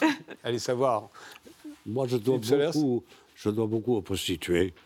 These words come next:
Speaker 3: de ma jeunesse et, et certaines sont, sont devenues pr-, pratiquement des amies. Non. Euh, là, euh, c'est,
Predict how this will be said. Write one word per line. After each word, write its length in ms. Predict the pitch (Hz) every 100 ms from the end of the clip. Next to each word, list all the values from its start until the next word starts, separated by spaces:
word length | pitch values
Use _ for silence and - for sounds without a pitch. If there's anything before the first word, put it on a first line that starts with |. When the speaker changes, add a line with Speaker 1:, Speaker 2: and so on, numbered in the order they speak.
| - - _
Speaker 3:
de 60 | 87
ma 220 | 82 80
jeunesse 680 | 73 76 76 85 110 127 -
et, 220 | 87 95 90 104
et 60 | 98
certaines 440 | - 101 - 131
sont, 160 | - 107 95 98 87 101
sont 160 | - 113
devenues 300 | 110 123 135
pr-, 200 | - 135 -
pratiquement 420 | 107 107 110 107 110
des 200 | 104 98
amies. 240 | 90 113 - - - - -
Non. 220 | 101 117 - _ - _
Euh, 680 | - 101 98 98 95 95 98 110 - 117 117 -
là, 280 | 104 110 104
euh, 280 | 101 87 104 90 - - - - - 135 110
c'est, 840 | - - 107 101 95 90 85 85